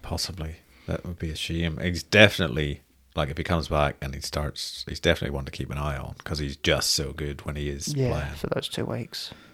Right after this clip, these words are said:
Speaker 1: <laughs> If you can get him for those two weeks, if you
Speaker 2: Yeah.
Speaker 1: can predict when he's gonna play those two weeks.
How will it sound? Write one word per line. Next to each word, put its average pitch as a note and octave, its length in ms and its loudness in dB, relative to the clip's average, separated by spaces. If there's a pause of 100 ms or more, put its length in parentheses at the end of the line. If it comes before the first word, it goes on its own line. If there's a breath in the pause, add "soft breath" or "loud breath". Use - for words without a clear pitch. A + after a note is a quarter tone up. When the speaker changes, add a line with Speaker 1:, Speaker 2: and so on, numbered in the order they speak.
(300 loud breath)
Speaker 1:
<laughs> - 380 10
If F#2 160 2
you G2 60 8
can G#2+ 140 8
get C3+ 200 12
him B2 60 4
for A2+ 100 12
those A#2+ 180 12
two A#2 180 12
weeks, B2 240 12
if A2+ 60 10
you C3+ 60 12
Speaker 2:
Yeah. C#3 60 12
Speaker 1:
can F2+ 120 6
predict G2+ 400 8
when G2+ 100 8
he's F2+ 200 6
gonna F#2+ 240 8
play G#2+ 260 6
those G2+ 180 6
two G2+ 220 6
weeks. - 400 4